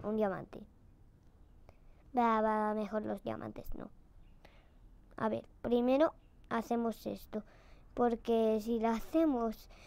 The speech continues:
porque esto va a ser una, una casita, ¿vale? Una casa y, y tiene que ser así. Porque si no se cae todo y, y, y gritamos. Y decís,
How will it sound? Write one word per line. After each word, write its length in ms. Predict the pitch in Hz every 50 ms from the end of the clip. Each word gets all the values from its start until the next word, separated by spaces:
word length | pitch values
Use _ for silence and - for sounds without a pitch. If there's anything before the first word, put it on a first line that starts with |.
| - - -
porque 280 | 254 240 - - 277
esto 220 | 294 294 - 359 349
va 60 | 330
a 40 | 330
ser 320 | - 349 339 294 254 240 - -
una, 220 | - - 277 - - - -
una 220 | 277 320 370 392 339
casita, 420 | 269 247 - - 220 - - 180
¿vale? 280 | 185 196 202 269 320 - - - - - - - - - - - - - - - - - - - - - - - - - - - - - - - - - - - - -
Una 220 | - 226 226 220 214
casa 440 | - 247 247 233 - 214 220 - - - - - -
y, 580 | - 208 208 202 208 208 208 208 208 208 202 - - - - - - - - -
y 200 | - 135 131 226
tiene 320 | - 233 220 220 220 220
que 160 | 220 220 226 220
ser 880 | - - 220 214 214 214 214 214 208 208 208 208 208 208 208 214 208 208 208
así. 320 | 214 226 - - 320 311 - - - - -
Porque 280 | - 208 214 - 233
si 140 | - 247 226
no 160 | 240 247 247
se 160 | 247 277 269
cae 180 | 254 247 233 226
todo 420 | 233 - 302 320 302 294 285 277
y, 320 | 277 285 262 247 247 240 - - - 277 - -
y, 480 | - 233 240 240 233 233 240 240 233 - - 220 -
y 80 | 233 233
gritamos. 760 | 240 233 233 233 - 302 339 311 240 196 156 - - - - - - - - - - - - - - - - - - - - -
Y 380 | - 240 226 247 240 240 240 240
decís, 600 | 233 - - 247 240 233 240 240 233 220 226